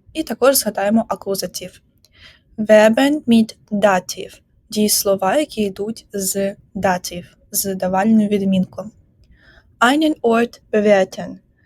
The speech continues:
Це оцінити якесь місце або місто. Nach Einrichtungen fragen. Це запитати про обстановку.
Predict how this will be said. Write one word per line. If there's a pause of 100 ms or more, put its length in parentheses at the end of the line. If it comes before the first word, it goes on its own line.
(320)
Це
оцінити
якесь
місце
або (120)
місто. (960)
Nach
Einrichtungen (180)
fragen. (1080)
Це
запитати
про
обстановку.